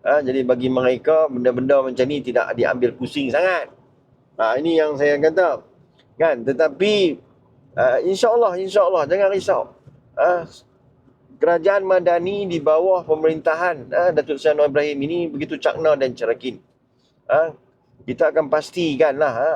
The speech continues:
apa yang, ha, diminta oleh rakyat ditunaikan.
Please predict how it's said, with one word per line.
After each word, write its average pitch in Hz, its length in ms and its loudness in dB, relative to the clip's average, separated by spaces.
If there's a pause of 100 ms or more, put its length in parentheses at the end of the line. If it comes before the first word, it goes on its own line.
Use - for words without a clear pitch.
(140)
apa 156 320 0
yang, 139 400 -2 (560)
ha, 117 160 0
diminta 156 480 0
oleh 131 240 -4
rakyat 147 640 0 (160)
ditunaikan. 127 720 -2